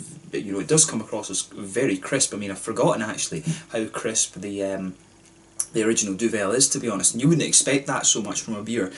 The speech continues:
that's nine point five percent. Um, but yeah, in the middle of your palate then you can feel the slightly thicker, doughy, bready, yeasty esters in there. It's got a nice kind of wheaty,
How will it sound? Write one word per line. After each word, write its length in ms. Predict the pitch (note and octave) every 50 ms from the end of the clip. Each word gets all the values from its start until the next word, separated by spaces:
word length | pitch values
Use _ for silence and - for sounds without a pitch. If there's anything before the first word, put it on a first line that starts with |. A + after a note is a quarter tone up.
| - - - -
that's 200 | - A2 F#2+ -
nine 280 | A#2 A2+ A2+ A2 A2+ A2+
point 300 | - - A2+ A2 F#2+ -
five 340 | - - G#2+ A2 A2 - -
percent. 460 | - - - - B2 B2+ G#2+ F#2 - - - - - - -
Um, 480 | G2+ G2+ G2 G2 G2 G2 G2 G2 G2 - - -
but 180 | - - - A#2+
yeah, 320 | B2 C#3+ C#3+ G#2 - - - - - - - - - - - - - - - - - - - -
in 100 | C#3+ C#3
the 60 | C#3+
middle 220 | D3 D#3+ E3 G3 G3+
of 100 | G3 F3
your 120 | D#3 D3+
palate 280 | D3+ - C#3 B2 A2+ -
then 140 | A#2 A#2 A#2+
you 100 | A#2 A2+
can 140 | - A#2+
feel 240 | A2+ - - D#3 D3
the 60 | C3
slightly 320 | A#2 - - B2+ G2+ G2+ A2
thicker, 480 | - - - B2+ C#3 - - G#2+ G2+ - - - - - A#2
doughy, 340 | A2 C3 B2+ B2 A#2+ A#2 A2
bready, 480 | - A#2 A#2+ A#2 A#2 A2+ G#2+ G2 F#2+ - - - - G2 G#2+
yeasty 420 | A2 A#2+ B2+ - - - C#3 B2
esters 560 | A#2 A2 G#2 G#2 - - - G#2 G2 F#2+ G2+ G2+
in 160 | G2 G2+ G2
there. 160 | G2 F#2+ F2+
It's 120 | F#2 -
got 160 | - - - A2
a 20 |
nice 240 | B2 C#3+ D#3+ D#3 -
kind 160 | - C3 A#2
of 220 | A2 - - -
wheaty, 440 | C#3+ C#3+ C#3+ - - - A#2+ G2 F#2+